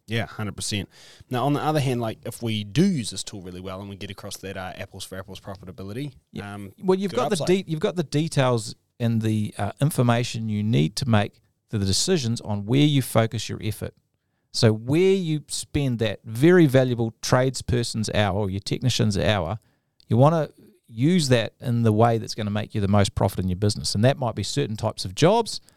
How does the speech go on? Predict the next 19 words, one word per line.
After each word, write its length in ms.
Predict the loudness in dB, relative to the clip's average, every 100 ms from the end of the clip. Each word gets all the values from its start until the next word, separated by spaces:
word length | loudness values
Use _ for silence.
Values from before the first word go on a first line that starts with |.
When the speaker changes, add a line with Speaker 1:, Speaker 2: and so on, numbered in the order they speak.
| _ _
Speaker 2:
certain 340 | -2 -2 -2
types 300 | -4 -4 -4
of 140 | -12
clients, 580 | 0 2 4 0 -4 -10 -12 _ _ _
certain 320 | -2 2 2 0
clients 480 | -4 0 0 -2
within 240 | -6 -4 -2
a, 220 | -2 -4 -4
in 80 | -4
a 80 |
niche, 400 | 0 -2 -2 -14 _ _ _
Speaker 1:
Mm. 180 | -20 -20 _ _
Speaker 2:
or 120 | 2
a 40 | 2
combination 500 | 0 -2 0 -2 -4
of 60 | -4
those 220 | -6 -4
things. 260 | -6 -6
But 240 | 0 0